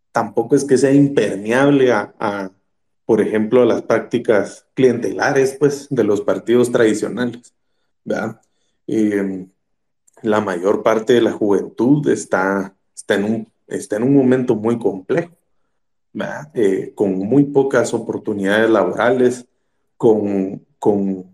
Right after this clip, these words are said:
eh, digamos, un futuro muy, muy incierto,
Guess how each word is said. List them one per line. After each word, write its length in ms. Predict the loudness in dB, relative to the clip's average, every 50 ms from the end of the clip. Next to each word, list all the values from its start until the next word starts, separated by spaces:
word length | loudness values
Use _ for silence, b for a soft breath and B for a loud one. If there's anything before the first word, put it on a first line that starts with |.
| _ -8
eh, 480 | -2 -2 0 0 0 -2 -6 -8 -10 -14 _ _ -8
digamos, 1080 | -6 -6 -2 0 0 2 2 2 2 2 2 2 0 -2 -2 -4 -6 -10 -10 -12 _ _ _ _ _ _ _ _ _ _ _ _ _ _ _ _ _ -6
un 200 | -4 -4 -4 -4
futuro 440 | -4 -6 -6 -2 2 4 4 4 4
muy, 600 | 4 4 4 4 4 6 4 4 2 2 -4 -10 -2
muy 260 | 2 4 6 6 6
incierto, 840 | 4 2 -2 0 2 4 4 4 2 0 0 -2 -2 -2 -4 _